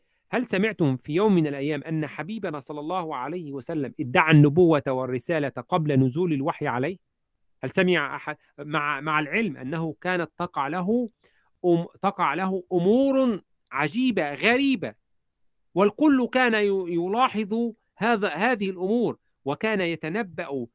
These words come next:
لحبيبنا صلى الله عليه وسلم بأنه سيصير، يعني، سيصير حبيبنا صلى الله عليه وسلم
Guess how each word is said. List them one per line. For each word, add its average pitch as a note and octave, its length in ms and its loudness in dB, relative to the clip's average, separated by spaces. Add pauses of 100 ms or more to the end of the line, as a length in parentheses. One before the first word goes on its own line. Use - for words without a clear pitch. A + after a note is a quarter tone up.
(140)
لحبيبنا E3 640 -4
صلى D#3+ 240 -8
الله F3+ 400 -2
عليه E3+ 400 -4
وسلم G#3 440 -2
بأنه D#3 500 -6
سيصير، G#3 680 2 (380)
يعني، C#3+ 680 0 (480)
سيصير D3+ 640 0
حبيبنا F3+ 580 0
صلى E3 240 -4
الله E3+ 200 -2
عليه A3 120 2
وسلم A3+ 120 0